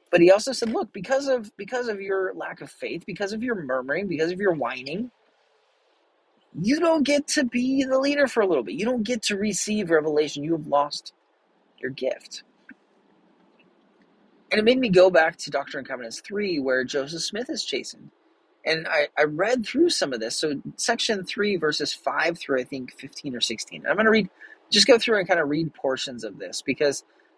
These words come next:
um, I, I really think this may have been a similar experience to what Lehi experienced at this time. And I think it's, it's instructive for us to realize that, um,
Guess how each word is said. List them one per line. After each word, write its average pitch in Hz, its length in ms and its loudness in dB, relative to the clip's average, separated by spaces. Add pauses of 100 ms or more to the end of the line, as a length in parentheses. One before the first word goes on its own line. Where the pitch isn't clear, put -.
(120)
um, 131 560 0 (480)
I, - 240 4
I 202 40 6
really 208 360 0
think 196 240 -6
this 175 180 -2
may 170 120 -2
have 180 140 2
been 156 120 -2
a 139 60 -4
similar 165 580 -2
experience 165 480 -8
to 147 100 -6
what 131 240 0
Lehi 127 640 -8 (640)
experienced 131 580 -2
at 113 100 -2
this 107 180 -6
time. 113 340 -6
And 139 80 0
I 135 60 -2
think 156 160 -2
it's, 135 240 -2
it's 139 200 -4
instructive 139 600 0
for 123 140 2
us 110 140 2
to 127 100 -2
realize 139 380 4
that, 123 180 2 (520)
um, 117 420 -6